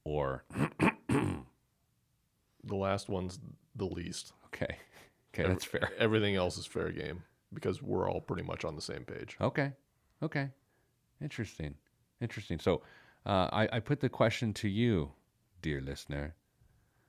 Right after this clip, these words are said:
Speaker 1: Politics, religion, health issues, money, or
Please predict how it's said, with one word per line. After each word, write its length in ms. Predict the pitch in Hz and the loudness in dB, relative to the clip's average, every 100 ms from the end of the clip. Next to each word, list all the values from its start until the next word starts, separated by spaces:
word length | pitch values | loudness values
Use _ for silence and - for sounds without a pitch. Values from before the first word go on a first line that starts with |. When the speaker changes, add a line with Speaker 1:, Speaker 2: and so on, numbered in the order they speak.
| _ _ _ - | _ _ _ -14
Speaker 1:
Politics, 720 | - 92 101 - 143 - - _ _ _ _ | 4 6 6 4 0 -2 -18 _ _ _ _
religion, 680 | 80 98 107 82 78 73 85 _ _ _ _ | 2 6 8 6 0 0 -8 _ _ _ _
health 340 | - 117 123 | 0 2 4
issues, 600 | 85 76 - 67 69 - - _ - | 0 0 -2 -4 -4 -10 -18 _ -2
money, 540 | 101 110 82 71 73 _ - | 2 4 4 0 -6 _ -4
or 460 | 80 80 80 78 | 2 4 4 2